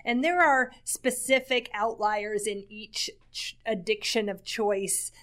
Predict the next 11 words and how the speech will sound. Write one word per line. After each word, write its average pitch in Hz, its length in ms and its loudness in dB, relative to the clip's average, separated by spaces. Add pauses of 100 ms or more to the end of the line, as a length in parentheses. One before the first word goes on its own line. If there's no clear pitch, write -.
(100)
that 220 260 -2
leave 214 240 -8
lasting 196 480 -4
damage 185 420 -4
in 180 140 -6
different 185 360 -8
kind 190 220 -6
of 185 100 -10
capacities. 180 720 -6
But 196 260 -6
for 226 240 0